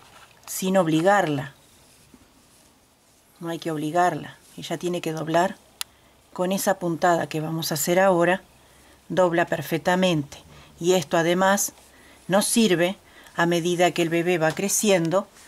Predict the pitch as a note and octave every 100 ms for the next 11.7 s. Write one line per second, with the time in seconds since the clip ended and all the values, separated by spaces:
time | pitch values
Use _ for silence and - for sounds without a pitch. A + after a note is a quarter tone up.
0 | - - F#3+ F3+ F3+ E3 F3+ E3 E3 F3+
1 | F3 F#3+ G3 F#3+ E3+ F#3 - A3 E3+ D#3+
2 | D#3 E3 D#3+ F3 E3+ - F#3+ E3+ - G#3
3 | C4 - - - G3+ F3+ E3+ G#3 G#3 F3
4 | F3+ F3 F3+ F3 F3+ G3 - E3+ E3 D3
5 | E3 E3+ E3 E3 D#3 D3+ D#3 E3 D3 D#3+
6 | F3+ D3+ C#3 - - - - _ _ _
7 | _ _ - - _ E3 D#3 D3 C3+ C#3
8 | - C#3 - _ _ _ _ _ _ _
9 | _ _ _ _ - D#3+ D3+ D3+ D3 D#3+
10 | F3 E3 D#3+ D#3+ C#3+ D3 C3+ C#3 C#3 D#3
11 | D#3+ G#3 G#3 G#3 F3+ D3+